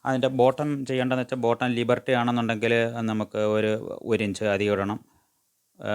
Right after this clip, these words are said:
സ്ലാക്ക്, അതായത് നേരെയാണ് അടിവശം, ബോട്ടം നേരെയാണ് വേണ്ടതെന്നുണ്ടെങ്കിൽ ഒരു ഇഞ്ച് പടിയുടെ ഒന്നേകാൽ ഇഞ്ച് വീതിയിൽ നേരെ മാർക്ക് ചെയ്യണം. എന്നിട്ട് നമുക്ക് ഇറക്കം മാർക്ക് ചെയ്യണം. ഇറക്കം എത്രയാണോ വേണ്ടത്, അത് ഇറക്കം നമുക്ക് ഇപ്പം എത്രയാണ് വേണ്ടതെന്ന് വെച്ച് കഴിഞ്ഞാൽ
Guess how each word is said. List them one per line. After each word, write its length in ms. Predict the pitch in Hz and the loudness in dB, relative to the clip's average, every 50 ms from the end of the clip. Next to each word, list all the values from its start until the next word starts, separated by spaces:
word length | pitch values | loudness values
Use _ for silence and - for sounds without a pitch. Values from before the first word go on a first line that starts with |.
| 104 101 | -2 -2
സ്ലാക്ക്, 480 | 98 - - 110 107 110 117 120 - - | -4 -6 -2 0 2 2 2 0 -4 -6
അതായത് 320 | 101 - 107 110 110 110 110 107 | -4 0 2 2 2 2 2 0
നേരെയാണ് 580 | 104 104 113 120 123 123 113 104 101 98 95 95 | -2 -2 0 2 4 4 4 2 0 -2 -4 -6
അടിവശം, 400 | - 101 98 104 104 101 - 104 101 | -6 -6 -4 -2 -2 -4 -4 -6 -4
ബോട്ടം 300 | 95 101 98 - 104 101 101 | -4 -4 -2 -4 -6 -6 -6
നേരെയാണ് 480 | 104 101 98 104 107 113 113 104 98 98 | -8 -6 -4 -2 0 0 0 0 0 -2
വേണ്ടതെന്നുണ്ടെങ്കിൽ 600 | 98 98 95 95 101 98 98 95 92 95 101 110 131 131 123 | -4 -4 -4 -4 -4 -4 -4 -6 -6 -6 -6 -6 -6 -2 0
ഒരു 100 | 117 113 113 | 0 0 0
ഇഞ്ച് 180 | 104 98 107 - | -2 -4 -6 -6
പടിയുടെ 380 | - 113 104 101 101 95 104 110 _ _ _ - - - - _ _ - | -4 -6 -4 -4 -4 -6 -6 -10 _ _ _ -20 -20 -20 -20 _ _ -6
ഒന്നേകാൽ 440 | 107 107 107 110 110 107 107 101 | -2 0 0 2 4 4 4 2
ഇഞ്ച് 260 | 98 95 90 - 110 - _ _ _ _ _ _ | 2 -4 -6 -8 -10 -12 _ _ _ _ _ _
വീതിയിൽ 400 | 107 101 104 98 95 98 101 104 120 110 | -6 -4 -4 -2 -2 -2 -2 -2 -2 -2
നേരെ 300 | 107 104 104 101 101 101 | -2 -2 0 2 2 2
മാർക്ക് 300 | 95 92 90 - - - | 2 0 -2 -4 -6 -12
ചെയ്യണം. 220 | 71 69 64 - _ _ _ _ _ _ _ _ _ _ _ _ _ _ _ _ _ _ _ _ _ _ _ _ _ _ _ _ _ _ _ _ _ _ _ | -12 -12 -14 -16 _ _ _ _ _ _ _ _ _ _ _ _ _ _ _ _ _ _ _ _ _ _ _ _ _ _ _ _ _ _ _ _ _ _ _
എന്നിട്ട് 160 | 139 131 143 | -6 -2 0
നമുക്ക് 220 | 131 123 123 127 135 120 113 | 0 2 2 0 2 2 2
ഇറക്കം 260 | 110 104 - 107 98 | 2 2 0 -2 -2
മാർക്ക് 240 | 92 87 85 - - | -2 -2 -4 -6 -10
ചെയ്യണം. 200 | 76 - - - - - _ _ _ _ _ _ _ _ _ _ | -12 -12 -14 -16 -20 -20 _ _ _ _ _ _ _ _ _ _
ഇറക്കം 260 | 117 113 113 - 123 | -8 -8 -6 -4 -6
എത്രയാണോ 380 | 110 104 - 113 107 104 107 110 | -6 -4 -4 -2 -2 0 0 2
വേണ്ടത്, 380 | 104 98 95 95 95 104 113 - - _ _ _ _ _ _ _ | 2 2 0 2 0 -2 -2 -2 -8 _ _ _ _ _ _ _
അത് 220 | - - 110 101 101 110 110 | -6 -2 0 0 0 0 0
ഇറക്കം 380 | 110 107 107 107 - - 127 123 120 - _ 117 110 | 2 2 2 2 0 -4 -4 -4 -4 -6 _ -6 -4
നമുക്ക് 320 | 110 110 110 110 - 127 | -2 -2 -2 -4 -4 -4
ഇപ്പം 420 | 117 117 - _ 123 120 120 120 117 | -4 -4 -4 _ -4 -2 -2 -2 -2
എത്രയാണ് 360 | 110 - 113 117 113 117 117 | -2 0 0 2 2 2 2
വേണ്ടതെന്ന് 440 | 110 104 104 104 107 107 113 107 104 | 2 2 0 2 2 0 0 0 -2
വെച്ച് 120 | 92 - 101 | -4 -6 -6
കഴിഞ്ഞാൽ 180 | 101 107 120 | -6 -4 -2